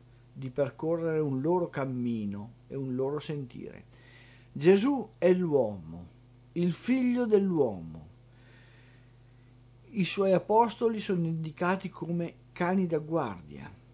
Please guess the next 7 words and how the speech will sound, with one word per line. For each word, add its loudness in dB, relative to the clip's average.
che -6
devono 0
andare 0
dalle 0
non 0
persone -4
perdute -4